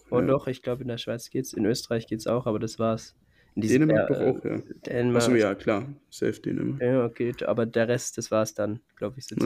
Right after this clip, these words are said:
Speaker 1: ziemlich. Frankreich ist es auch nicht offiziell erlaubt, soweit ich weiß.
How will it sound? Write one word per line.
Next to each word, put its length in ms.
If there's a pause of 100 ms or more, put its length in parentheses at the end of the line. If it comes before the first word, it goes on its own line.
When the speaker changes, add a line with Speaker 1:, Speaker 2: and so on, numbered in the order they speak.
(100)
Speaker 1:
ziemlich. 320
Frankreich 460
ist 140
es 120
auch 100
nicht 180
offiziell 380
erlaubt, 320
soweit 260
ich 140
weiß. 320